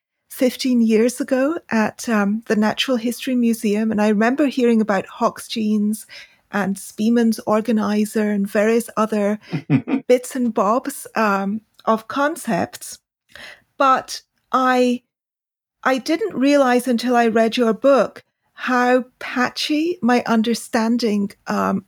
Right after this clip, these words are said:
Speaker 1: of the basics of the, of the Evo Devo basics was. Even though I had this vague feeling that I understood some of it, it sounded familiar. It wasn't,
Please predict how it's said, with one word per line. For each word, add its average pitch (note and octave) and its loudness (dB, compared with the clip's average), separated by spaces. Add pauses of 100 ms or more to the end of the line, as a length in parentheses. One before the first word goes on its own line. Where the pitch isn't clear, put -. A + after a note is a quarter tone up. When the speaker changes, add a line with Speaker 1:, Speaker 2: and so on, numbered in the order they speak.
Speaker 1:
of G3+ 0
the A3 0
basics A3 0
of G3 -2
the, - -10 (120)
of G#3+ 0
the - -2
Evo A#3 2
Devo G3+ -4
basics G#3+ -2
was. F#3 -2 (720)
Even B3+ 2
though A3+ 4
I - -2
had A#3 -2
this B3+ 0
vague A3 -2
feeling C4+ -4
that A#3+ 0
I G#3+ 0
understood A3+ 0
some G3+ -4
of A3+ -2
it, C#4 -2
it - -8
sounded A3 -4
familiar. G#3+ 0
It - -2
wasn't, B3+ 0